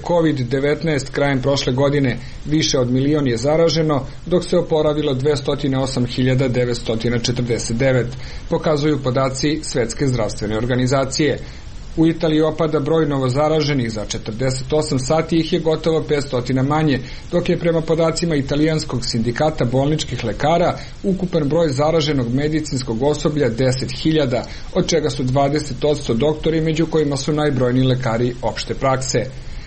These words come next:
Svetska banka odobrila je inicijalni globalni paket do dve milijarde dolara za prevazilaženje krize izazvane pandemijom, koje će dvadeset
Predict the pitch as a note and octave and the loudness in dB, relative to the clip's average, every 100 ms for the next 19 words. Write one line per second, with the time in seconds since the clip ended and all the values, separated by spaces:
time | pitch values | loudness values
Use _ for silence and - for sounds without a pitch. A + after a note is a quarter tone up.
0 | - - C#3+ B2+ B2 B2 C#3+ C#3+ C#3 C#3+ | -6 0 0 0 0 2 2 2 0 2
1 | C#3+ D3+ D#3 D3+ D3 D3+ D#3+ - D3+ C#3+ | 2 2 2 2 2 0 0 0 0 0
2 | C3+ D3 D3+ D3+ C3 D#3 D#3 E3+ D#3 C3 | 2 2 2 0 2 2 2 0 -2 -2
3 | B2+ A#2+ D3+ D3+ C3+ C#3+ D3 A#2+ A2+ D3+ | 0 2 2 2 2 2 0 0 2 4
4 | E3 D#3+ B2+ - - D#3 E3+ E3+ E3+ D3+ | 4 2 0 -4 -10 -2 0 2 2 2
5 | D#3 E3 D3+ D3 C3 C#3 D3+ D3 D3+ D3 | 0 0 0 -2 -2 0 2 2 2 2
6 | C#3+ C#3+ C#3+ C3+ D3 C3 C3 C#3 C3 G2+ | 0 0 -2 -2 0 2 2 2 2 -2
7 | - - - - - F3+ E3+ D#3+ C#3+ B2+ | -8 -12 -12 -6 0 2 2 0 0 2
8 | C#3 C#3 C#3 C3 | 2 2 0 -2